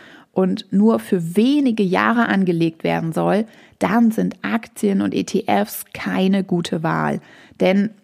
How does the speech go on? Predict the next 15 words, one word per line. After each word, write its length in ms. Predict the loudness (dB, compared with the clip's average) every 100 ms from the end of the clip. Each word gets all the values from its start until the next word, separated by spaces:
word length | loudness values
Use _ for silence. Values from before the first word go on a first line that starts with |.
| -8
die 100 | -6
Kurse 520 | 0 2 2 2 -2
schwanken, 840 | -6 -6 -2 0 0 0 0 0 -4 -14 -6
manchmal 560 | -2 2 0 2 0 2
sogar 320 | -2 -2 -2
sehr 260 | 0 0 0
stark 640 | -2 -2 0 0 -2 -2
und 220 | -4 -4 -6
das 320 | -4 -4 -4 -10
ist 140 | -4
ein 140 | -2 0
Risiko. 600 | 0 0 -2 -2 -4 -4 -14 -20 -20 _
Ähm, 260 | 0 0 -4 -2
mit 200 | 0 0
der, 160 | -4